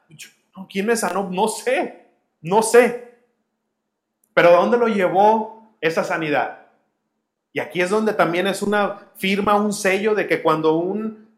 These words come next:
milagro es del Señor, tiene este efecto. Versículo catorce.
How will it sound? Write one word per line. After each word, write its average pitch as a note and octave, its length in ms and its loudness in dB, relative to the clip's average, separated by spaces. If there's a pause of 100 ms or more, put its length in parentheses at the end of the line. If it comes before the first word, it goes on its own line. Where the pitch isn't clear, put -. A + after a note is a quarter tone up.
(280)
milagro G3 800 4
es E3 220 0
del G3 140 0
Señor, F3 500 -2 (1080)
tiene F#3 320 0
este F3+ 180 -2
efecto. - 640 -2 (720)
Versículo E3+ 460 2
catorce. F3 420 2